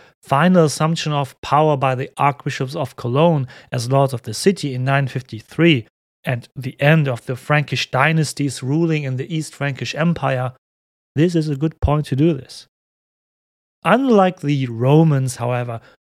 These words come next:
the Franks did not perish and disappear. The Franks first became the West and East Franks, which in the long run became the French and the Germans. Very,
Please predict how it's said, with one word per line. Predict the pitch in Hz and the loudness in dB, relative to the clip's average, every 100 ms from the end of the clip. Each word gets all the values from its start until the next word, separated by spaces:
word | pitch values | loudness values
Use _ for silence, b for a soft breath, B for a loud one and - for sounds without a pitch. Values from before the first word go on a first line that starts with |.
| - | -2
the | 175 | 0
Franks | 165 240 262 - | 0 0 0 0
did | 226 | 0
not | 190 170 - _ | 2 2 -2 _
perish | - - 135 156 135 123 | -14 0 4 6 4 0
and | - 131 | -4 -4
disappear. | 123 123 123 - 160 147 110 - _ _ _ _ _ _ _ - | -2 -4 -4 -4 -4 -2 -6 -14 _ _ _ _ _ _ _ -4
The | 139 | -4
Franks | - - 151 185 220 170 - | -6 -4 2 4 6 2 0
first | - 147 151 - | -6 0 0 0
became | 147 131 147 143 | -8 -4 -2 0
the | 123 | -2
West | 120 147 143 - | 0 2 0 -4
and | 123 - | -8 -2
East | 156 - | -2 -2
Franks, | - 175 175 190 - B B - | -2 2 2 -2 -8 B B -2
which | 139 127 | 0 0
in | - 127 | -4 -8
the | 110 | -8
long | 104 135 165 165 | -2 2 4 4
run | 151 151 151 | 2 2 2
became | 170 - 156 156 | 0 -2 -6 -6
the | 151 | -6
French | 160 - - 139 135 131 - - b - | -10 -8 0 2 2 -2 -6 -12 b -6
and | 143 127 | -4 -4
the | |
Germans. | 110 127 151 139 107 - - - _ _ - | -4 2 4 2 -2 -12 -20 -20 _ _ -12
Very, | 113 120 135 151 139 117 127 | -8 -2 2 2 2 -2 -10